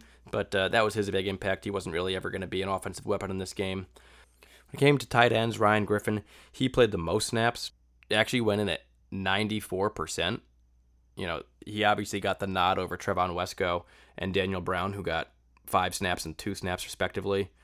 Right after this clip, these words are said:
Ryan Griffin got sixty-eight of those snaps, and, uh, you know, he had three catches for ten yards, one nice first down, but other than that, I did see a couple good blocks from him, but he really doesn't have the impact that Chris Herndon has.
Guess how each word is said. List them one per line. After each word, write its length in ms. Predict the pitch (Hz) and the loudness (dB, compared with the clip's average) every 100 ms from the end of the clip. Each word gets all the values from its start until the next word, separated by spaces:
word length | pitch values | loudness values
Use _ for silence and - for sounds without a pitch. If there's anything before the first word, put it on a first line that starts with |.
| _ - | _ -2
Ryan 200 | 101 98 | 0 2
Griffin 260 | 101 104 | 0 -2
got 180 | 92 - | -2 -2
sixty-eight 460 | - - - 92 98 | -4 -6 -2 -2 -2
of 60 | |
those 180 | 98 98 | -2 -4
snaps, 400 | - 98 98 - - - - _ | -2 -2 -2 -4 -18 -20 -20 _
and, 340 | - 90 87 87 | -6 -4 -4 -4
uh, 240 | 82 78 92 _ _ _ | -4 -4 -8 _ _ _
you 80 | 95 | -8
know, 100 | - _ - | -8 _ -6
he 120 | 110 | -2
had 120 | 101 | 0
three 180 | 120 127 | 2 2
catches 300 | 113 107 101 | 2 -2 -4
for 120 | 101 | -4
ten 220 | 101 101 | -2 0
yards, 240 | 98 95 104 | 0 0 2
one 160 | 120 | 2
nice 200 | 117 110 | 4 2
first 220 | - 107 | 0 -2
down, 240 | 107 98 95 - - - | 0 0 -2 -10 -20 -2
but 120 | 113 | 2
other 160 | 120 107 | 2 2
than 180 | 104 | -2
that, 260 | 101 98 95 _ _ _ _ _ _ _ - | 0 0 -2 _ _ _ _ _ _ _ -6
I 80 | 104 | -2
did 200 | 117 110 | 0 0
see 140 | 117 | 0
a 60 | 107 | 0
couple 280 | 120 110 107 | 0 0 2
good 160 | 113 | 2
blocks 300 | 107 104 101 | 4 4 4
from 180 | 107 101 | 0 0
him, 60 | 95 - - | -2 -10 -10
but 100 | 113 | -2
he 80 | 113 | 2
really 200 | 120 117 | 4 4
doesn't 200 | 104 104 | 2 0
have 200 | 104 98 | 0 0
the 80 | 98 | -2
impact 280 | 95 98 | -2 -4
that 100 | 95 | -6
Chris 200 | - 104 | -6 -6
Herndon 300 | - 95 92 | -4 -4 -4
has. 320 | 92 90 87 | -4 -4 -4